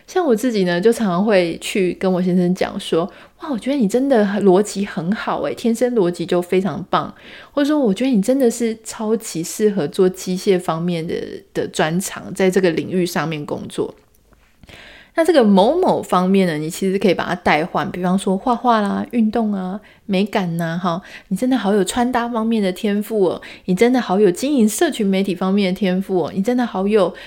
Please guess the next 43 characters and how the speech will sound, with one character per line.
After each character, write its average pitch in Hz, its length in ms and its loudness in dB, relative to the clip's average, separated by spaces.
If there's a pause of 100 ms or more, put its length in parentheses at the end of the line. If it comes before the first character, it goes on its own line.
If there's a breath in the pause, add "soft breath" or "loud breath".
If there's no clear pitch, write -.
(100)
抽 302 220 0
象 294 220 0
思 - 200 -4
考 233 240 -2
能 170 160 0
力 208 140 2
的 190 80 2
天 190 300 -2
赋 190 220 -2
哦。” - 160 -6 (680 soft breath)
其 320 160 4
实 381 140 4
你 262 80 2
知 196 80 0
道， 220 160 2
我 196 40 2
们 160 140 -4
常 196 260 -2
常 220 160 2
去 202 140 -2
告 196 260 0
诉 190 480 2
我 175 80 -6
们 165 220 -4
的 165 300 -2
孩 175 260 -2
子 196 240 2
或 196 160 4
者 202 100 0
我 180 60 -2
们 165 100 -6
的 170 60 -4
另 214 240 0
外 190 160 0
一 156 60 -4
半， 156 320 -2
我 165 40 -6
们 175 160 0
身 208 300 0
边 208 180 4
重 208 240 2
要 185 200 0
的 156 280 -8